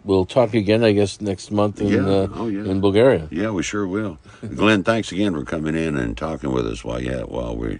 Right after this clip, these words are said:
Speaker 2: got this. It's always good to see you here, and I'm glad to have you as, uh,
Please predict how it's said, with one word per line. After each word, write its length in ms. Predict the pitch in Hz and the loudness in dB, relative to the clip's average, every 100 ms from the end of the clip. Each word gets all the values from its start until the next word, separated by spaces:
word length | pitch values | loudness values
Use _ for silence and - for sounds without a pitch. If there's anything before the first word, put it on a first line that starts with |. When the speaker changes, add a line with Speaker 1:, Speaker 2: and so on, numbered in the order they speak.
| - 69 | -10 -6
Speaker 2:
got 160 | 65 | -6
this. 260 | - 55 - | -4 -8 -8
It's 200 | - - | -12 -8
always 320 | 62 62 58 | -4 -4 -2
good 220 | 69 60 | -2 0
to 180 | 60 58 | 0 -4
see 220 | - 69 | -4 -2
you 120 | 65 | -2
here, 300 | 62 71 67 | 0 0 0
and 180 | 60 50 52 - - - - - - | -2 -6 -12 -20 -20 -20 -20 -18 -4
I'm 120 | 73 | 2
glad 220 | 82 76 | 4 4
to 80 | 69 | 2
have 260 | 78 78 67 | 0 0 0
you 100 | 64 | -2
as, 300 | 58 58 57 | -2 -4 -4
uh, 220 | 50 | -4